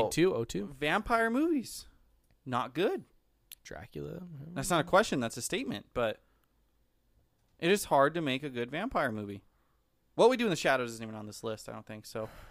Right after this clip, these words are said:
Speaker 1: whatever.
Speaker 2: Well, that is an issue then.
Speaker 1: Um, Ty, what are we watching next week?
Speaker 2: Next week,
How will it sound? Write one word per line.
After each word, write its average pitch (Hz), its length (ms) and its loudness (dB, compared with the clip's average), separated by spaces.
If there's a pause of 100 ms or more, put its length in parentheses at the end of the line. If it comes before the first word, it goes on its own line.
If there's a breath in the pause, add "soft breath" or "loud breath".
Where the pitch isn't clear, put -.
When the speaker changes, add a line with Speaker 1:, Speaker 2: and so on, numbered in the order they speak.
(160)
Speaker 1:
whatever. 110 420 -2 (100)
Speaker 2:
Well, 143 100 -2
that 165 140 10
is 139 160 4
an 123 80 -2
issue 101 260 -6
then. - 560 -12
Speaker 1:
Um, 110 400 -2
Ty, 151 220 6
what 160 120 4
are 170 40 4
we 170 60 2
watching 151 240 4
next 117 180 -6
week? 107 220 -8 (120)
Speaker 2:
Next 190 320 2
week, 185 360 0